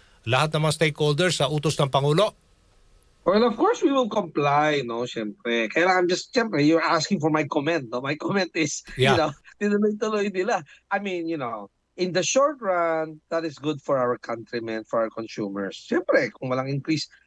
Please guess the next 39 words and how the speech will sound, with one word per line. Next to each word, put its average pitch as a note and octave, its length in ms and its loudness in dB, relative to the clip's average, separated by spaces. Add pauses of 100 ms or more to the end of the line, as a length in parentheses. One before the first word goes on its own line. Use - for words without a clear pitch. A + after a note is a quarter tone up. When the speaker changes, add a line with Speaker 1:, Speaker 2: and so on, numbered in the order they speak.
(240)
Speaker 2:
ang F3 240 0 (160)
certain E3 560 2
brands C3 560 2
na F#3+ 480 2
minomonitor D3 800 0
ng B2+ 160 -6
D A2+ 160 -8
T G#2+ 240 -6
I A2 160 0
at A2 80 -6
hindi C3 320 2
lahat A#2 240 2
yan, G#2+ 320 0
di - 80 -10
ba? A#2+ 240 2
So, G#3+ 160 2
siyempre, D4+ 320 0
may D#4+ 160 -4
magtataas F#3 640 -4
pa A#2 160 -10
rin. G#2+ 160 -12 (120)
Okay, A2+ 200 -10
number A#2+ 240 -2
one. C3+ 240 0 (240)
Number G#3+ 240 4
two, F3+ 320 2 (320)
in G#3+ 160 2
the G3+ 160 4
long B3+ 400 2
run, F3+ 400 -2 (560)
it's G3+ 240 0
not A3+ 240 -2
good F#3 160 -2
for E3 160 0
our D3+ 160 0
economy, A2+ 720 -4
no? A2+ 240 -2
Kasi, E3+ 640 2
ah, D#3+ 480 2